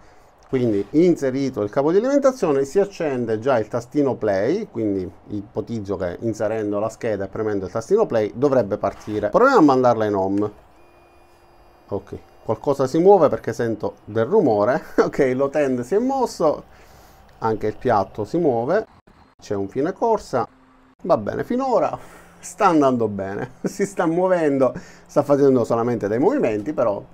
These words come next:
non, diciamo, non sta dando problemi. Vedremo come si comporta in fase di stampa.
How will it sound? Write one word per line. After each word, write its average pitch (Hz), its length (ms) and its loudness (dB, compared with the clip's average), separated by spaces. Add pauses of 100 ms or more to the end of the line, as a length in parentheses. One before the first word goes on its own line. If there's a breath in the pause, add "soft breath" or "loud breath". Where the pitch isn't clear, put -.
(120)
non, 135 640 2
diciamo, 123 280 -4
non 139 120 0
sta 135 160 -4
dando 110 260 -2
problemi. 98 560 -6
Vedremo 151 420 4
come 120 160 -4
si 123 120 -8
comporta 127 580 0
in 113 120 -2
fase 104 200 -6
di 104 120 -6
stampa. 104 580 -4